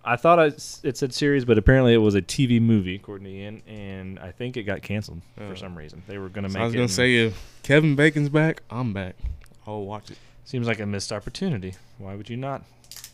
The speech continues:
Speaker 1: move forward with this? It's Sci-Fi. It's probably a good thing they did.
Speaker 2: Fred Ward was good,
Speaker 1: A
Speaker 2: too,
Speaker 1: lot of
Speaker 2: but
Speaker 1: the
Speaker 2: I
Speaker 1: shit in
Speaker 2: felt
Speaker 1: Sci-Fi
Speaker 2: like,
Speaker 1: is not very good.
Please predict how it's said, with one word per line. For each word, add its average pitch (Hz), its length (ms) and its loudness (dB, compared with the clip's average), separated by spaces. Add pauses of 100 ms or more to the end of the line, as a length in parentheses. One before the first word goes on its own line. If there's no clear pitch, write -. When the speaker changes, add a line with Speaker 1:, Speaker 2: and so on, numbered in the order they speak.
(800)
Speaker 1:
move 98 180 -10
forward 143 320 -12
with 87 140 -20
this? - 220 -20 (180)
It's 127 140 -2
Sci-Fi. 110 480 8
It's - 80 0
probably 165 220 8
a - 20 -2
good 92 180 -10
thing 90 140 -14
they 87 80 -12
did. 98 100 -8
Speaker 2:
Fred 180 240 10
Ward 156 240 6
was 117 140 -2
good, 117 200 2
Speaker 1:
A - 60 -4
Speaker 2:
too, 135 80 0
Speaker 1:
lot 127 60 4
of 110 80 2
Speaker 2:
but 110 60 2
Speaker 1:
the 110 80 4
Speaker 2:
I - 80 8
Speaker 1:
shit 104 100 0
in 123 80 6
Speaker 2:
felt 110 60 4
Speaker 1:
Sci-Fi 107 240 4
Speaker 2:
like, 95 120 2
Speaker 1:
is 90 80 -6
not 95 160 -8
very 92 160 -10
good. 98 240 -12